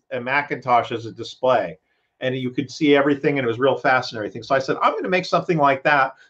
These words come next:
that reads these tables of numbers that come off the vax simulator." And I wrote this thing in, like, a weekend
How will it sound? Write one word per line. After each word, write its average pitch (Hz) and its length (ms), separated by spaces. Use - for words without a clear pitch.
that 135 100
reads 139 220
these 139 180
tables 143 380
of 123 120
numbers 139 360
that 127 100
come 127 140
off 123 200
the 123 80
vax 117 260
simulator." 107 600
And 131 240
I 127 140
wrote 160 300
this 160 200
thing 143 200
in, 127 80
like, - 200
a 120 60
weekend 117 560